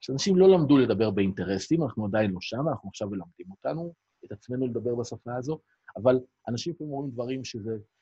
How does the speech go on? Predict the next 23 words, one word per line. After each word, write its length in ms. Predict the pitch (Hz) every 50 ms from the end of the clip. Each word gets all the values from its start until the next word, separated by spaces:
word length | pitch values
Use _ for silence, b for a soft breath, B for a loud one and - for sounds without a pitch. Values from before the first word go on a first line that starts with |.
| _ _ _ _ _ _
פוגע 220 | 127 117 127 156
לי 80 | 165 165
באינטרס, 600 | 139 147 147 139 139 143 131 139 143 131 - -
בכ-, 200 | - 135 120 -
בכבוד 480 | 117 113 107 - 117 92 117 131 127 123
שלי, 280 | - - 117 127 139 139
כי 120 | - 123
אמרת 300 | 110 101 113 117 113 -
דברים 300 | 117 98 107 104 107 101
קשים, 280 | 101 107 - - 190 190
אבל 280 | 156 131 147 143 143 135 - _ _ _ _
יש 160 | - 131 - -
לי 60 | 131
עוד 120 | 117 123
אינטרסים, 640 | 127 120 107 - 98 95 98 90 - - - 123 131 - -
אני 80 | 104 104
צריך 160 | - _ _
לדעת 280 | 113 113 117 - _ _ _ _ _ _ _ _ _
לשים, 380 | - - - - 123 120 117 113 110 _ _ _ _ _ _ _ _ _
אה, 60 | - 98 98 92 90 90 92
לשים 340 | 98 92 - - 135 113 117
לב 160 | 120 113 98 90 - _ -
ל-, 220 | 95 95 101 101